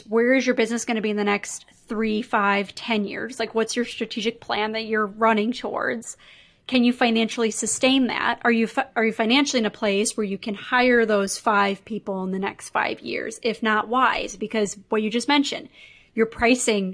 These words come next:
needs to go up, or your overall expenses need to be maintained, or they need to be lowered? Like, ops kind of plays in all parts of the business. I even overlap with H R 'cause some people are like,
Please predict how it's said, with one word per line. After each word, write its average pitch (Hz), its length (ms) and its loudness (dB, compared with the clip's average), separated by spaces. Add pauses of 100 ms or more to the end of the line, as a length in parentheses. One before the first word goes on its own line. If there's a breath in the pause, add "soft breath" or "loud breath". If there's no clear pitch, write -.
needs 214 280 0
to 247 80 0
go 202 200 2
up, 185 300 0 (320 soft breath)
or 214 300 4
your 202 260 0
overall 226 360 2
expenses 240 640 2
need 196 160 -2
to 202 60 -6
be 208 120 -4
maintained, 226 720 4
or 196 80 -6
they 196 100 -6
need 196 140 -6
to 220 80 -4
be 233 120 -2
lowered? 247 540 4
Like, 220 220 2 (520 loud breath)
ops 247 340 4
kind 302 220 2
of 247 120 -4
plays 214 640 2
in 214 160 -4
all 196 220 -2
parts 208 420 -2
of 233 100 -2
the - 80 -2
business. 277 500 2
I 220 60 -6
even 285 240 0
overlap 226 420 0
with 220 140 -6
H 233 240 -4
R 320 240 6
'cause 247 140 -8
some 240 140 0
people 262 220 -2
are 240 120 6
like, 214 360 2